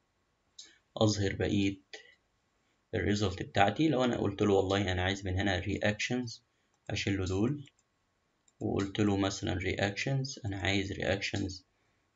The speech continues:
اف زد، قلت له apply، إيه، وجيت قلت له من هنا description apply، ويجيب لي شكل ال reactions بتاعتي بالشكل ده.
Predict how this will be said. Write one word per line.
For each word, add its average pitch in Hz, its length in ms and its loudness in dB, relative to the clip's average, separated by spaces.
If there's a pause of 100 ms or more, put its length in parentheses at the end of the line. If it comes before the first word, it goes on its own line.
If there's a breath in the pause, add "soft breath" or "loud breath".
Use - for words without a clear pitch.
(180)
اف 101 160 -2
زد، 110 460 0
قلت - 160 -8
له - 240 -2
apply، 101 380 4 (880)
إيه، 98 420 2
وجيت 101 460 2
قلت 101 220 0
له 107 120 6
من 98 120 4
هنا 101 280 2
description 113 760 -2 (260)
apply، - 500 0 (500 soft breath)
ويجيب 98 520 0
لي 98 200 -2
شكل - 380 -4 (380)
ال 98 280 -4 (960 soft breath)
reactions 101 600 0
بتاعتي 95 500 -2
بالشكل 104 460 -4
ده. - 240 -10